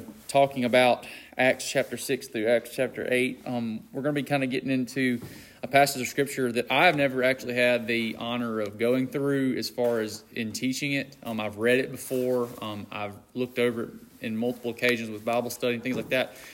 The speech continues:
But to go over it in this context is the first time that I'll have done it, so I'm excited about it and also nervous. Um, I was telling Taylor, I was like, "You know,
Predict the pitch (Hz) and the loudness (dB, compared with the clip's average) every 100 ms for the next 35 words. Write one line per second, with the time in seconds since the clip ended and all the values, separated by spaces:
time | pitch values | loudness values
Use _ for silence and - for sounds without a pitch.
0 | - - - 135 127 117 127 131 135 135 | -12 -8 -4 2 2 2 4 6 6 4
1 | 131 123 120 127 120 117 123 120 123 113 | 4 2 2 -2 -2 -2 -4 -2 -2 -4
2 | 110 107 113 - 113 110 107 101 113 117 | -6 -4 -4 -2 -2 0 0 0 -2 -4
3 | - 110 104 - 117 120 117 117 117 117 | -4 -6 -8 -4 0 0 0 0 -2 -2
4 | 113 110 113 113 110 110 - - - - | -4 -4 -4 -2 -4 -6 -10 -14 -20 -20
5 | - - 117 107 110 - 107 - 107 104 | -18 -6 -4 -4 -6 -10 -8 -2 -2 -2
6 | - 113 107 107 107 101 - 117 117 | 0 2 4 4 2 0 0 0 0